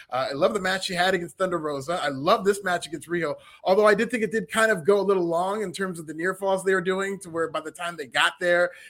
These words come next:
it was a little underwhelming. But I thought this was a great match. I thought this was fantastic, uh, in terms of how they worked this. But, um, yeah, very interesting to see. Um,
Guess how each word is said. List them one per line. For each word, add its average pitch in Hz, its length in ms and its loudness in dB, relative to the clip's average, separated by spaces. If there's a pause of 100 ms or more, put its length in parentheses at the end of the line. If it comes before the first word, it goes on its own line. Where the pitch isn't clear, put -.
it 151 60 -6
was 143 120 -6
a 151 40 -10
little 170 120 -2 (100)
underwhelming. 185 540 0 (100)
But 170 340 4
I 196 140 6
thought 214 220 4
this - 140 -4
was 151 80 -10
a 139 40 -8
great 190 320 2
match. 127 220 -6
I 135 40 -18
thought 156 140 -10
this 143 140 -14
was 135 120 -14
fantastic, 151 600 -8 (340)
uh, 127 100 0
in 131 100 -8
terms 151 220 -8
of 139 60 -14
how 147 80 -6
they 143 80 -4
worked 160 320 -4
this. 127 220 -10
But, 131 360 -4
um, 143 260 -2
yeah, 190 120 0
very 226 260 4
interesting 208 400 -6
to 156 80 -4
see. 165 280 -4
Um, 139 300 -4